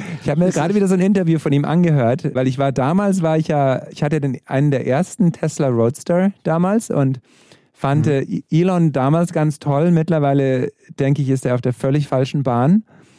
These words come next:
Speaker 1: Und da, diese gesamte Firma wird jetzt investieren in diese hum-, huma-, Humanoid Robots. <laughs>
Speaker 2: Ja.
Speaker 1: Und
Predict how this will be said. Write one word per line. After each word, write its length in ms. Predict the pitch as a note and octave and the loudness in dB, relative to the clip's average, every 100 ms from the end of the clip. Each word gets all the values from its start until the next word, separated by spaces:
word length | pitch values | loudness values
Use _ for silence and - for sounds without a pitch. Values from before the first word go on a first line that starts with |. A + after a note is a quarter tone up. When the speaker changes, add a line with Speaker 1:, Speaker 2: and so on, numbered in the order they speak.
| _ _ _ _ _ _ | _ _ _ _ _ _
Speaker 1:
Und 500 | D3 C#3 C3+ C3 - - _ _ _ _ _ _ _ _ _ _ - - _ _ - B2 | -2 0 2 0 -4 -10 _ _ _ _ _ _ _ _ _ _ -20 -20 _ _ -12 -6
da, 180 | C#3+ - | -4 -2
diese 580 | C#3 D3 D3+ D3 C3 - G#3 F#3 C#3+ _ _ _ | 0 0 0 0 0 -2 -8 -10 -12 _ _ _
gesamte 400 | - C3+ C#3 E3 | -2 0 0 0
Firma 540 | D#3 C#3+ D#3 E3+ D#3+ C#3+ - - - | -2 0 0 0 0 -2 -4 -12 -10
wird 260 | B2 C#3 D3+ | -2 -2 0
jetzt 140 | C3+ | 0
investieren 520 | C#3+ C3+ C3+ C#3+ C#3+ | 2 2 0 0 2
in 140 | B2+ B2+ | 2 2
diese 240 | A#2+ B2 | 2 0
hum-, 380 | A#2 C#3+ C#3 C3+ | 0 0 0 -2
huma-, 840 | C3+ - D#3+ D3+ C3+ B2+ B2 C3+ - - B2 - | -6 -2 2 2 2 0 -2 -6 -14 -16 -8 0
Humanoid 360 | C#3+ C3+ A#2+ | 2 2 2
Robots. 480 | A#2 A#2+ C#3 G3 - | 0 2 0 0 -2
<laughs> 60 | - - - D3 - G#3+ G#3+ G#3+ G#3 F3+ C#3 B2 | -2 -6 -2 -4 -4 -10 -10 -12 -16 -12 -6 -4
Speaker 2:
Ja. 200 | A#2+ B2+ - _ - | -4 -6 -10 _ -4
Speaker 1:
Und 260 | C#3+ C3+ | 0 0